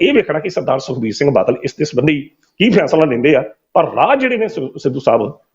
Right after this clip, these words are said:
ਉਹਨਾਂ ਦੇ ਕਾਫੀ ਜਿਹੜੇ ਆ ਔਖੇ ਹੋ ਗਏ। ਇੱਕ ਗੱਲ ਮੈਂ ਜਿਹੜੀ ਹੋਰ ਜਾ-, ਇਹ ਪ੍ਰੋਗਰਾਮ 'ਚ ਜਿਹੜੀ ਮੈਂ ਕਰਨੀ ਚਾਹਾਂਗਾ, ਅਹ, ਜਿਸ ਤਰੀਕੇ ਨਾਲ ਵਿਰੋਧ ਜਿਹੜਾ ਹੋ ਰਿਹਾ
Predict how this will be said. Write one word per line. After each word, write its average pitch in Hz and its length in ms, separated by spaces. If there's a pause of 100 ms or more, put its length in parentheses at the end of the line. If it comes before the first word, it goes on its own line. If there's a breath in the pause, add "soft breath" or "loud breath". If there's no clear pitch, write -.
(100)
ਉਹਨਾਂ 151 180
ਦੇ 139 80
ਕਾਫੀ 135 300
ਜਿਹੜੇ 123 280
ਆ 78 100 (300)
ਔਖੇ 175 280
ਹੋ - 140
ਗਏ। - 100 (160)
ਇੱਕ 330 200
ਗੱਲ 240 200
ਮੈਂ 190 100
ਜਿਹੜੀ 147 240
ਹੋਰ 123 180
ਜਾ-, 123 340
ਇਹ 127 220
ਪ੍ਰੋਗਰਾਮ 117 380
'ਚ - 80
ਜਿਹੜੀ 117 140
ਮੈਂ 113 120
ਕਰਨੀ - 300
ਚਾਹਾਂਗਾ, 117 360 (580)
ਅਹ, 156 120
ਜਿਸ 120 220
ਤਰੀਕੇ 151 260
ਨਾਲ 175 100
ਵਿਰੋਧ 139 260
ਜਿਹੜਾ 151 200
ਹੋ 127 180
ਰਿਹਾ 127 360